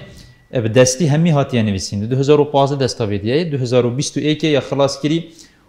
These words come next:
و اوه، اه، کو کریه دیاری جک بو، اه، برنامه. خود تعالی اجر تمازن کرد،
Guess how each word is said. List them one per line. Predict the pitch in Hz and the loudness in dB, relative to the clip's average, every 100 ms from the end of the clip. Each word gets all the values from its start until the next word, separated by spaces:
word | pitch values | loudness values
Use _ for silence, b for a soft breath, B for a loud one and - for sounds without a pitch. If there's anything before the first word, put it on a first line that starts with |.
| _ - | _ -6
و | |
اوه، | 127 123 | -2 4
اه، | 139 139 135 - 113 110 110 110 107 107 | 4 4 0 -4 0 0 0 -2 -2 -4
کو | - | -6
کریه | 110 - 135 131 | -8 -4 2 2
دیاری | 110 113 123 131 | 2 2 2 2
جک | 117 123 110 | 0 -4 -4
بو، | 120 120 120 123 - | -2 0 -2 -4 -6
اه، | 113 104 | -4 -4
برنامه. | 90 113 110 113 127 156 147 - _ b b _ | -2 -4 -2 -2 0 -2 -2 -10 _ b b _
خود | - 113 | -8 -4
تعالی | 120 123 | 0 0
اجر | 131 131 120 | 0 -2 -2
تمازن | 123 123 120 113 135 | -2 0 0 -2 -2
کرد، | 123 127 | 0 2